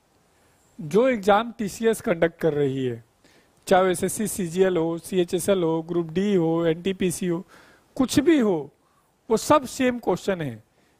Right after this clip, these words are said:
यदि आप ग्रुप डी के नाम पे कोई question कर रहे हैं या ग्रुप डी के नाम पे कोई coaching कर रहे हैं,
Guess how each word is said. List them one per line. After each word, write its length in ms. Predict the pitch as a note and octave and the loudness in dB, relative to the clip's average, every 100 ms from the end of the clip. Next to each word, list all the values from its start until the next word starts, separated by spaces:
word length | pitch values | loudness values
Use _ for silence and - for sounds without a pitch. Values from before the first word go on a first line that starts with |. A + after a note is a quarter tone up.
| _ | _
यदि 160 | G#3+ B3+ | 0 2
आप 280 | B3 A#3+ A#3+ | 4 2 0
ग्रुप 220 | G#3 G#3 | -4 0
डी 200 | F#3 D4 | 2 4
के 120 | C#4+ | 4
नाम 180 | A#3 A#3 | 2 0
पे 80 | A3+ | -4
कोई 160 | A#3+ | -4
question 340 | A3+ G#3 A3+ G#3+ | -4 -4 -4 -2
कर 160 | A3 | -2
रहे 160 | G#3 G#3 | 0 -4
हैं 120 | B3+ _ _ _ _ _ | -8 _ _ _ _ _
या 60 | F3+ | 0
ग्रुप 200 | F#3+ G3+ | 2 2
डी 200 | G3+ C#4 | 2 4
के 120 | C#4 | 2
नाम 260 | G3+ B3+ C4+ | 2 2 2
पे 80 | |
कोई 140 | B3+ B3 | 0 -2
coaching 400 | - A3+ A3 A3 | 0 -2 -2 0
कर 140 | A3+ | 0
रहे 120 | G#3+ | 0
हैं, 140 | G#3+ | -4